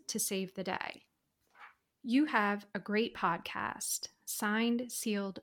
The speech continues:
delivered. I'm yours. P S, these two characters are to put on your cinema sips so you know which glass is yours. So our listener sent us these little, like, paper doll, like, cardboard <laughs> cutout things that we could set,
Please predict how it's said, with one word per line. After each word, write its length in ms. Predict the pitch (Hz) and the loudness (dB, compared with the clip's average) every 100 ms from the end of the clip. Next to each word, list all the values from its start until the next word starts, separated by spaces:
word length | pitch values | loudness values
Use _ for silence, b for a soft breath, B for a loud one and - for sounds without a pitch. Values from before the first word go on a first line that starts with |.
| - | -6
delivered. 640 | 202 175 - - 110 - _ - | -4 -4 -4 -6 -6 -10 _ -4
I'm 200 | 202 196 | -2 0
yours. 600 | 190 - - - - - _ _ _ _ _ | -2 -4 -6 -8 -10 -12 _ _ _ _ _
P 280 | - 277 277 | -2 0 2
S, 460 | 214 - - - - _ | 2 -2 -6 -10 -12 _
these 280 | 226 233 247 | 2 4 4
two 180 | - 311 | 4 4
characters 800 | 302 226 220 220 214 208 208 - - _ _ | 4 4 2 0 0 0 -2 -4 -10 _ _
are 120 | 208 208 | -2 0
to 140 | 214 | -4
put 240 | - 220 | -6 -6
on 160 | 220 208 | 0 2
your 140 | 202 | 2
cinema 400 | 202 - 349 285 | 0 2 4 4
sips 560 | 202 - 190 - - - | 4 0 -2 -2 -4 -4
so 200 | - - | -2 4
you 100 | 226 | 6
know 160 | 208 208 | 6 4
which 320 | 190 202 - | 2 -2 -2
glass 340 | 208 190 190 - | 0 0 -2 -4
is 220 | 185 - | -6 -6
yours. 420 | - - - - B B B B B | -6 -6 -8 -12 B B B B B
So 500 | - 254 240 226 226 | 2 6 6 6 2
our 200 | 214 208 | 0 0
listener 540 | 214 302 - 247 214 208 | 2 2 4 4 4 4
sent 380 | - 214 208 | 2 2 0
us 180 | 214 196 | 0 -2
these 240 | - 196 - | -4 -4 -4
little, 340 | 202 214 208 | -2 -2 -2
like, 460 | 185 180 - - - _ _ _ _ _ _ | -4 -6 -8 -14 -20 _ _ _ _ _ _
paper 340 | - 311 302 | 2 4 4
doll, 400 | 220 208 208 208 | 2 2 2 2
like, 280 | 202 196 - _ _ | 2 -2 -4 _ _
cardboard 560 | - 220 202 202 202 185 | -6 0 0 0 -4 -2
<laughs> 0 | |
cutout 520 | - 226 190 220 220 | 0 0 2 0 0
things 360 | 233 220 226 220 | 0 4 2 2
that 120 | 202 | 0
we 140 | 196 202 | 2 0
could 200 | 220 - | -2 -4
set, 400 | - 196 190 | 2 4 4